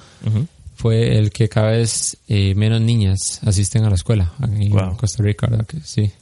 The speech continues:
Speaker 2: exactamente, esa es la reacción, impacta un
Speaker 1: No,
Speaker 2: poco.
Speaker 1: no lo había pensado.
Speaker 2: Sí, y bueno, ahí son temas que son constantes desafíos que tenemos que tener en cuenta. Y bueno, por ahí va un poco el, el repaso de lo que pasó en,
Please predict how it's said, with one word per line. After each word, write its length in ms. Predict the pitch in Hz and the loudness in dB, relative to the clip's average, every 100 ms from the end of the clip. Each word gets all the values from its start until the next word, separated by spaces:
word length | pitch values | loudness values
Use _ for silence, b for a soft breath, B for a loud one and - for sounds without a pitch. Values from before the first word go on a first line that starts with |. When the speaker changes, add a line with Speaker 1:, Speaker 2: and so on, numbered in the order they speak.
| - | -4
Speaker 2:
exactamente, 600 | 110 117 - 113 104 107 | -2 -2 -2 -2 0 0
esa 100 | 107 | 0
es 60 | |
la 80 | 117 | 0
reacción, 340 | 104 92 110 98 | 0 0 2 2
impacta 380 | 87 110 110 | 0 -2 2
un 60 | 123 | 2
Speaker 1:
No, 40 | |
Speaker 2:
poco. 100 | 107 | 4
Speaker 1:
no 60 | 104 | 2
lo 60 | 101 | 0
había 140 | 104 | 0
pensado. 500 | - 98 101 98 104 - | 0 -2 0 -2 -4 -8
Speaker 2:
Sí, 300 | - 113 123 B B B B B B _ 123 | -4 -2 -2 B B B B B B _ -2
y 200 | 113 110 | 0 2
bueno, 260 | 104 92 | 2 2
ahí 300 | 92 92 95 | 2 2 0
son 280 | 90 - 101 | -2 -2 -2
temas 300 | 110 110 107 | 0 -2 -2
que 320 | - 104 104 - - | -2 -2 -4 -8 -12
son 240 | - 104 | -4 -2
constantes 440 | 98 104 113 110 113 | 0 0 0 0 0
desafíos 400 | 98 92 113 113 | 0 0 0 0
que 100 | 104 | 0
tenemos 240 | 104 101 | 0 0
que 80 | 104 | -2
tener 280 | 101 98 98 | -4 -4 -2
en 160 | 101 107 | -4 -2
cuenta. 340 | 160 147 147 - _ B B B B B B B B B _ _ _ _ - - - | -2 -2 -6 -10 _ B B B B B B B B B _ _ _ _ -18 -14 -4
Y 120 | 143 | 0
bueno, 200 | 110 90 | 2 2
por 140 | - | 2
ahí 160 | 95 104 | 2 2
va 80 | 107 | 4
un 80 | 107 | 2
poco 240 | 104 - | 2 2
el, 160 | 98 95 | 2 4
el 140 | 98 | 4
repaso 280 | 95 117 107 | 2 2 2
de 80 | 104 | 2
lo 60 | 98 | 2
que 60 | 92 | 2
pasó 300 | 90 92 95 | 2 4 4
en, 200 | 90 | 2